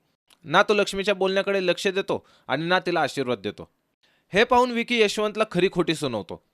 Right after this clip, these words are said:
आणि लक्ष्मीची पाठवणी जी यशवंतने करायला हवी होती, ती विकी स्वतःच करतो. यानंतर इथे नेस्ली माहेरची साडी नावाचं गाणं आहे,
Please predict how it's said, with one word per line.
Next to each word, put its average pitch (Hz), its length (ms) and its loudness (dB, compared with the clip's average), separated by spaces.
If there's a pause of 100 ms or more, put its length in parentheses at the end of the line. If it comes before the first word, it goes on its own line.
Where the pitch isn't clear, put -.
(140)
आणि 226 260 4
लक्ष्मीची 226 380 -4
पाठवणी 196 420 0
जी 180 200 0
यशवंतने 208 360 -2
करायला 175 360 0
हवी 160 160 0
होती, 135 280 -2 (380)
ती 233 100 4
विकी 214 240 0
स्वतःच 180 380 -2
करतो. 101 360 -6 (600)
यानंतर 233 420 0
इथे 214 180 0
नेस्ली 208 380 -2
माहेरची 175 420 -2
साडी 160 260 -2
नावाचं 147 360 -4
गाणं 113 220 -4
आहे, 82 60 -16